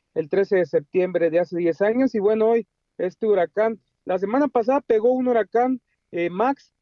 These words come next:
Max pegó en la Costa Grande, principalmente los más afectados fue el municipio de Tecpan,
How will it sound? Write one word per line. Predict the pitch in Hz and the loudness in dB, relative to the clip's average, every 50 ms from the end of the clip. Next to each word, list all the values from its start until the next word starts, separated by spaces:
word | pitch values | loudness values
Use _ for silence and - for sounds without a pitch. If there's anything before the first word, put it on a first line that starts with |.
| _ _ | _ _
Max | - 185 202 220 - - _ | -6 -4 -4 -4 -4 -8 _
pegó | _ 208 190 180 196 208 214 | _ -2 0 2 2 2 2
en | 214 196 | 0 -2
la | 185 175 | -4 -4
Costa | - 202 196 _ 208 190 | -4 -6 -4 _ -4 -2
Grande, | 185 196 202 214 233 277 269 | -2 -2 -2 -2 -4 -4 -6
principalmente | - 214 190 165 180 - _ 190 196 208 202 196 - 196 | -6 -10 -10 -12 -14 -4 _ -4 -2 -2 -6 -4 -2 -2
los | 190 170 175 | -2 -2 -4
más | 190 190 - - | -4 -6 -4 -6
afectados | 175 - 165 151 - _ 185 185 185 - | -6 -6 -8 -10 -4 _ -2 -2 -2 -2
fue | _ 180 180 | _ -8 -8
el | 185 | -6
municipio | 185 175 170 143 - - - 185 175 | -8 -8 -8 -8 -10 -6 0 0 0
de | 156 | 0
Tecpan, | 147 - 202 208 - _ 214 220 233 | 0 -2 -2 -2 0 _ -2 -2 -2